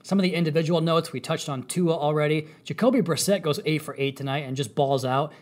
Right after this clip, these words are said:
and plays really well in the game. Ninety-nine passing yards, one touchdown, a nearly perfect passer rating. Shoot, Reed Sinnett, two for two, seven yards. He didn't throw an incompletion.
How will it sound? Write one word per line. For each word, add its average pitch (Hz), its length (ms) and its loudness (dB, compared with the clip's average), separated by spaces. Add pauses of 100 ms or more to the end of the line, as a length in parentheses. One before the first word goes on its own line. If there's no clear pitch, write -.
and 127 120 -8
plays 139 300 2
really 139 240 0
well 135 200 2
in 139 60 -2
the 143 80 -2
game. 147 280 0
Ninety-nine 139 500 -2
passing 135 380 -6
yards, 139 260 -2
one 135 200 -4
touchdown, 147 540 -4 (180)
a 151 140 -2
nearly 160 360 2
perfect 151 380 -6
passer 147 320 -2
rating. 151 320 0 (180)
Shoot, 214 300 2
Reed 185 240 4
Sinnett, 190 320 2
two 180 140 4
for 175 120 -2
two, 165 200 0
seven 147 280 -2
yards. 135 340 -2
He 185 80 2
didn't 170 180 0
throw 143 120 -2
an 139 80 -4
incompletion. 139 600 -2